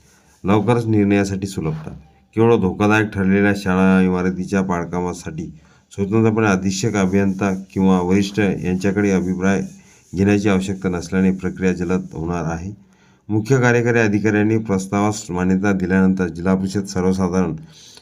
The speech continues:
सभेची मंजुरी घ्यावी लागेल. आवश्यक परिस्थितीत जिल्हा परिषद अध्यक्षांच्या पूर्व मान्यतेनेही पाळकामास मंजूर देता येईल. पन्नास हजाराखालील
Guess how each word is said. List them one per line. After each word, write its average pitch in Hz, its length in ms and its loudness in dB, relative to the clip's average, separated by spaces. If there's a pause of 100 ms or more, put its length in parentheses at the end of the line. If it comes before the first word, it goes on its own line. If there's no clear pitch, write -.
(140)
सभेची 113 340 2
मंजुरी 104 420 2
घ्यावी 92 380 0 (200)
लागेल. 90 440 -4 (340)
आवश्यक 101 420 0
परिस्थितीत 104 720 -2
जिल्हा 98 220 0
परिषद 95 380 -4 (340)
अध्यक्षांच्या 95 640 0 (220)
पूर्व 104 180 2
मान्यतेनेही 98 1200 0
पाळकामास 85 720 -6 (520)
मंजूर 98 260 2
देता 90 280 -2
येईल. 78 180 -4 (600)
पन्नास 110 300 2
हजाराखालील 101 600 0